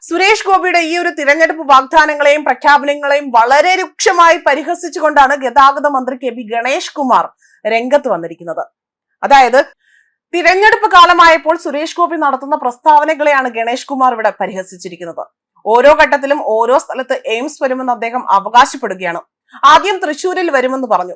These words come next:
പിന്നീട് അത് അവിടെ മാറ്റുകയാണ്. അതായത് അമ്മ വീടായ ആലപ്പുഴയിൽ വരുമെന്ന് മാറ്റി പറയുകയും ചെയ്തു. ഇപ്പോൾ തെങ്കാശിയിൽ വന്നാലും മതിയെന്ന നിലപാടിലേക്ക് സുരേഷ് ഗോപി എത്തി നിൽക്കുന്നു എന്നതാണ് ഗണേഷിന്റെ പരിഹാസം.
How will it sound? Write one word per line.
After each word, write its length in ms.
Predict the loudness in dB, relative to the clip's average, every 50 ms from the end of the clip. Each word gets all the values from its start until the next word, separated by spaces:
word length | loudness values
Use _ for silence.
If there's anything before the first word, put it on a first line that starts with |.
| _ _
പിന്നീട് 320 | -14 -12 -8 -6 2 2
അത് 260 | 2 2 4 0 0 0 _ _ _ _ _ _ _ _ _ _ _ _ _ _ _ _ _ _ _
അവിടെ 400 | -8 -6 -4 -2 -2 -4 -4 -6 _ _ _ _ _ _ _ _
മാറ്റുകയാണ്. 640 | -2 0 0 0 0 -2 -8 -6 -6 -6 -6 -8 -10 _ _ _ _
അതായത് 320 | -2 0 0 0 2 0 -2 0 0 -2
അമ്മ 160 | 0 0 -2
വീടായ 380 | -2 0 2 4 4 4 4 4
ആലപ്പുഴയിൽ 720 | 4 6 6 6 6 4 2 -2 -4 -2 -2 -2 -2 -2 0 -2
വരുമെന്ന് 400 | -2 -2 -2 -6 -6 -4 -6 -8
മാറ്റി 420 | -4 -2 0 0 0 -2 -4 -8 -4
പറയുകയും 420 | -4 -4 -4 -4 -8 -14 -20 -20 -18
ചെയ്തു. 340 | -18 -18 -18 -18 -20 _ _ _ _ _ -14 -14
ഇപ്പോൾ 240 | -10 2 2 2 4 4 2
തെങ്കാശിയിൽ 600 | 0 0 4 4 4 4 4 0 -6 -8 -2 0
വന്നാലും 440 | 0 2 4 4 4 4 4 2
മതിയെന്ന 440 | 0 -2 -2 -2 -8 -10 -6 -6 -6
നിലപാടിലേക്ക് 760 | -6 -4 -2 -2 0 4 4 4 4 4 -2 -6 -6 -6 -8
സുരേഷ് 400 | -12 -12 -10 -8 -8 -8 -8 -8 -6
ഗോപി 180 | -6 -6 -4 -4
എത്തി 220 | -10 -8 -8 -10
നിൽക്കുന്നു 420 | -10 -10 -10 -10 -12 -12 -10 -8 -6 -6
എന്നതാണ് 460 | -4 -4 2 4 4 4 4 2 -4 -8 _
ഗണേഷിന്റെ 440 | -10 -10 -8 -10 -10 -14 -10 -12 -10 -10
പരിഹാസം. 440 | -10 -16 -16 _ -14 -14 -12 -12 -14